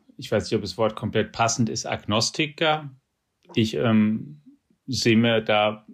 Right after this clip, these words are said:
vieles an und sehe bei vielem und, und frage mich dann, ist es, ähm, interessant oder, ähm, bringt es weiter und ist es besonders hervorstechend, aber möglichst unabhängig von der,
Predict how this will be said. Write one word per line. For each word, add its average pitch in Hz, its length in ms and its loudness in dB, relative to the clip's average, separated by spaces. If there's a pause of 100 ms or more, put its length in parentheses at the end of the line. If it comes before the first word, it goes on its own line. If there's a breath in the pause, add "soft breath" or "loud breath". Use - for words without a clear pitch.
(160)
vieles 120 520 2
an 120 340 4
und 113 260 2
sehe 113 220 2
bei 113 160 2
vielem 117 640 0 (680 soft breath)
und, 113 160 2
und 127 100 2
frage 123 300 2
mich 131 140 4
dann, 127 160 0
ist 127 200 -2
es, 123 200 -2
ähm, 110 560 -2 (100)
interessant 120 920 2
oder, 113 420 0
ähm, 104 540 -6 (180)
bringt 127 320 2
es - 480 -2 (320)
weiter 131 880 2
und 113 160 -2
ist 113 180 -4
es 113 180 -8
besonders 113 500 0
hervorstechend, 123 960 0 (560 soft breath)
aber 117 200 6
möglichst 131 520 2
unabhängig 127 580 2
von 113 280 0
der, 104 440 2